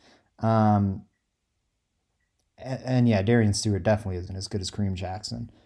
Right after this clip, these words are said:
Um, safety to me isn't even close. Like,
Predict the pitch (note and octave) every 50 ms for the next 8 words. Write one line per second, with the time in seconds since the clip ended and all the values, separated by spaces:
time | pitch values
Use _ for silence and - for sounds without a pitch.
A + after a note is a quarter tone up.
0 | _ _ _ - A#2+ A#2+ A#2+ A#2 A#2 A2 G#2+ G#2 G2 - _ _ _ _ _ _
1 | _ _ _ _ _ _ _ _ _ _ _ - - A2+ - - - - F#3+ G#3+
2 | G#3 G#3 G#3+ G3 E3+ E3+ E3 D#3 D3 C#3 B2+ A2+ B2+ A#2 G#2+ F#2 F#2 E2+ D#2+ D#2+
3 | - - - - - - _ _ _ _ _ _ _ _ - B2+ B2+ B2 A#2+ G#2
4 | -